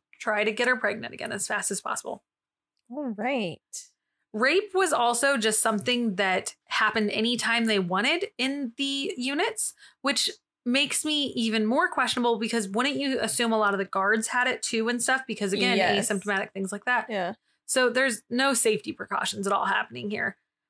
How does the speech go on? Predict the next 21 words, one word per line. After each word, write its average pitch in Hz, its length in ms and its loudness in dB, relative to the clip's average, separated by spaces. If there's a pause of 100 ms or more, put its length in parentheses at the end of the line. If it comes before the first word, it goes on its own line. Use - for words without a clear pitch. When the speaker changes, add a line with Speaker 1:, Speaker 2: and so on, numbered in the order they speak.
(120)
Speaker 1:
But 240 120 0
there 247 120 4
was 254 140 2
a 240 60 0
quote 247 680 2
about 208 600 2 (220)
some - 280 2
of 208 180 2
the 196 400 0 (400)
rape 214 420 0
and 208 160 0
some 208 160 0
of 196 140 0
the 180 60 -6
things 202 260 0
that - 80 -2
were 202 80 0
happening. 233 600 0 (420)
It 226 100 4
is 240 200 0
very 240 540 2